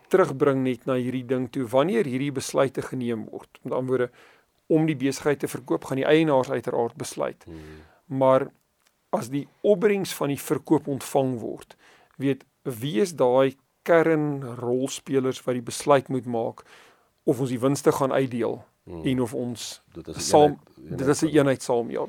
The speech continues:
Speaker 1: Dalk bietjie oor Team One hier, so ja.
Speaker 2: Ja, Team One is maar 'n beginsel van, van die top, eh, eh, kan 'n mens dit amper beskryf, jy weet, waar hy eenheid het in, in be-, in bestuur en besluitneming, ehm,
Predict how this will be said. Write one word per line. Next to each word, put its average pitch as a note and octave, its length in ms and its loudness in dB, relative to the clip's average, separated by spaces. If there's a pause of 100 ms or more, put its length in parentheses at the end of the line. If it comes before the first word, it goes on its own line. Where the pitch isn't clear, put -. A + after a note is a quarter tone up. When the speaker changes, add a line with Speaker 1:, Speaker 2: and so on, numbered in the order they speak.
(100)
Speaker 1:
Dalk C#3 220 6
bietjie D#3+ 220 -6
oor D3+ 140 0
Team C#3 280 -4
One A#2 220 0
hier, A2+ 100 -14
so - 240 -12
ja. B2+ 280 -10
Speaker 2:
Ja, C#3+ 220 0
Team D3 260 -2
One C3 140 4
is C#3+ 80 -2
maar C#3 140 2
'n A#2 60 2
beginsel B2 400 -6
van, G#2 280 -4
van F#2 460 -8 (120)
die G2 140 -12 (100)
top, A2 300 -2
eh, D2+ 60 -8 (500)
eh, - 260 -16
kan G2 180 -8
'n F2 80 -10
mens F2+ 140 -8
dit F#2 120 -12
amper G2 300 -8
beskryf, F#2 500 -6
jy F2 80 -12
weet, E2+ 160 -8
waar E2+ 160 -6
hy E2 240 -8
eenheid G2 360 -4
het F2+ 220 -8
in, E2+ 180 -12
in D#2 180 -14
be-, D2+ 180 -16
in F2 160 -14
bestuur G2+ 400 -8
en F2 80 -8
besluitneming, F#2 880 -8
ehm, C#2+ 280 -14